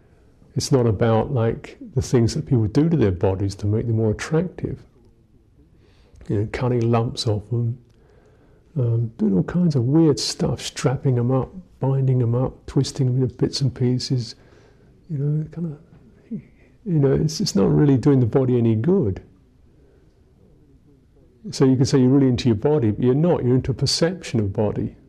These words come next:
an idea of body, or a kind of whole self imagination going on about body,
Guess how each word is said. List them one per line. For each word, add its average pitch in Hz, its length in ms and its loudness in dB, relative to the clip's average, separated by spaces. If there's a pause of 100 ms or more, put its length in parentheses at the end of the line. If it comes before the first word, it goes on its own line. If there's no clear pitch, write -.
an 123 120 -4
idea 131 460 2
of 104 160 0
body, 104 480 -4 (420)
or 120 160 2
a 113 40 0
kind 123 260 0
of 117 320 -2 (760)
whole 127 260 2
self 151 580 0 (1400)
imagination 143 840 2
going 117 300 -2
on 113 80 -2
about 104 380 -4
body, 104 400 -4